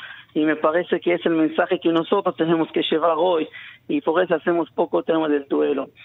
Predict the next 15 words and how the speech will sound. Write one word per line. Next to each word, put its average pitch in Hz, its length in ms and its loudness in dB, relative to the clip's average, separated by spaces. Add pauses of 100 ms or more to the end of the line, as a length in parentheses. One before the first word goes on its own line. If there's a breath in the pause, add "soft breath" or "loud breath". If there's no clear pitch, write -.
(140 loud breath)
Y 143 80 0
justo 220 460 0
Rabbi 156 240 2
Akiva, 180 540 2
que 160 160 2
dijo, 180 400 2
¿no?, 185 120 4
la 165 120 2
frase 160 340 -2
lo 156 100 0
más 156 200 -2
importante, 151 680 -2
que 160 200 0
en 165 120 -2
la 147 160 0